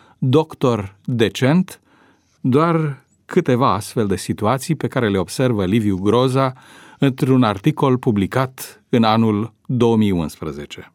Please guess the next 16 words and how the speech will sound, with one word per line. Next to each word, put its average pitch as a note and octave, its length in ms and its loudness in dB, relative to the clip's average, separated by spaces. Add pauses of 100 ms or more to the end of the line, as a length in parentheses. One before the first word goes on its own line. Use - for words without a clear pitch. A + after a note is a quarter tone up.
(1900)
O C3+ 60 4
altă G#3 260 2
cauză D#3 380 2
internă B2 520 2
a E2+ 160 -2
contaminației G#2+ 840 0
unităților F2 640 -4
frazeologice G#2+ 960 -2
poate D#3+ 380 -2
fi E3+ 400 2 (300)
substituția D3+ 920 0
cu C#3 160 -2
sinonime C3 640 2
sau E3 300 0
cu D#3+ 340 -2
parasinonime, F#2 1000 -2